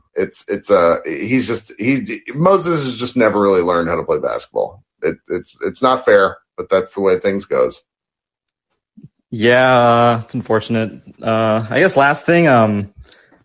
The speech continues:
Speaker 2: Brunson had, like, a, a quietly, like, a really great game. I feel like I,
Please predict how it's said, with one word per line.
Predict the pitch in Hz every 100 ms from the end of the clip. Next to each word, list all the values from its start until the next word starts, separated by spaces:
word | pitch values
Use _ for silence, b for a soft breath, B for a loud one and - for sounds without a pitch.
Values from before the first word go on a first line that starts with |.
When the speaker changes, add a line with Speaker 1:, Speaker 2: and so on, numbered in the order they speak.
| 110
Speaker 2:
Brunson | 127 165 185
had, | 165
like, | 147 117
a, | 104 101
a | -
quietly, | - 107 120 120 120
like, | 107
a | 107
really | 107 117
great | 107 107 107
game. | 110 110 104 98 -
I | 107
feel | 117 107
like | 101 95 104
I, | 104 101